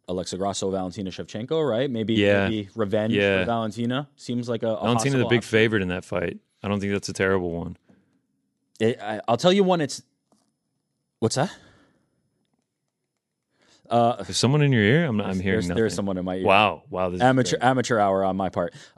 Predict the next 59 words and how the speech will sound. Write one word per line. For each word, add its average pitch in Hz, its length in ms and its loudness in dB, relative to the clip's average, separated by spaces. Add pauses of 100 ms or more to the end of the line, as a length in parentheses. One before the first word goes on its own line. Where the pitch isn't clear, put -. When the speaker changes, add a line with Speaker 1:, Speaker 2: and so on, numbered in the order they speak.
Speaker 1:
Um, 104 440 2 (840)
I'll 117 100 6
tell 160 120 2
you 160 100 4
one 147 140 2
it's 117 100 -4
not 107 160 0
gonna 95 140 -6
be. 78 220 -10 (760)
It's 90 180 -8
not 98 260 -2
gonna 85 160 -6
be 80 380 -8 (240)
Israel 78 340 -14
Adesanya. 58 460 -16 (100)
Sean 85 240 -14
Strickland 67 400 -18
is, 50 220 -20
uh, 50 340 -20
is 82 120 -18
not 76 160 -18
taking 71 220 -18
that - 160 -20
belt. 101 120 -20
Speaker 2:
All 92 60 2
right, 90 80 4
I 90 40 2
like 92 180 2
that. 95 120 4
I'll 131 200 8
go 170 140 6
with, 143 140 6
I'll 135 180 6
go 165 140 4
with, 156 220 2
uh, 117 320 6 (600)
I'll 107 100 2
go 110 160 4
with - 300 0 (100)
Valentina 95 360 0
Shevchenko. 92 520 -2
Speaker 1:
It 85 60 -6
seems, 139 360 0
it 127 140 -8
seems 120 240 -2
like 104 120 -2
that's 92 220 -4
one 90 280 -6
that 92 120 -6
you 98 100 -6
gotta 87 280 -4
kinda 90 260 -8
think 90 300 -10
she - 120 -6
has 82 100 -6
a 78 40 -10
chance 78 320 -12
in, 76 140 -10
right? 92 240 -4